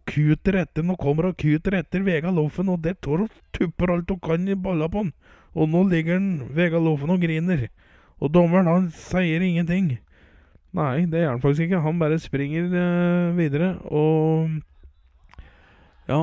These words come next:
nå stopper han fløyta faktisk, og vi må vente på at Vegard Loffen, eh, skal grine ferdig, og da kommer det, og hva er det som kommer der da?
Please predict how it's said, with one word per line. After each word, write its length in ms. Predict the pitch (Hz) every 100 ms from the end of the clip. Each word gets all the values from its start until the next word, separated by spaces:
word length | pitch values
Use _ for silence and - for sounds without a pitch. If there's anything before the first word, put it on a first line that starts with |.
| -
nå 140 | 135 143 151
stopper 400 | - 135 - 131
han 100 | 151
fløyta 260 | 147 127 120
faktisk, 540 | 127 143 160 - -
og 540 | - 127 131 139 139 131
vi 80 | 131
må 200 | 131 135 139 135
vente 560 | 139 117 110 _ 151 160 -
på 220 | 143 143 -
at 220 | 139 - 123
Vegard 540 | 123 135 117 139 135
Loffen, 540 | 131 120 - 147 151 147 -
eh, 1000 | 143 139 139 139 135 135 139 135 135 131 _ - - - - _ _ _ _ _
skal 420 | - - 127 127 131
grine 600 | 135 143 131 113 120 135 -
ferdig, 640 | - - 170 160 151 185 - _ _ -
og 220 | 135 131
da 300 | 127 107 120 131
kommer 480 | - 113 117 113 120
det, 140 | 135 131 - - _ _ _ _ _ _ _ _ _
og 120 | 127 -
hva 140 | 135
er 20 |
det 80 | 127
som 80 | 135
kommer 260 | 135 127 135
der 80 | 131
da? 140 | 160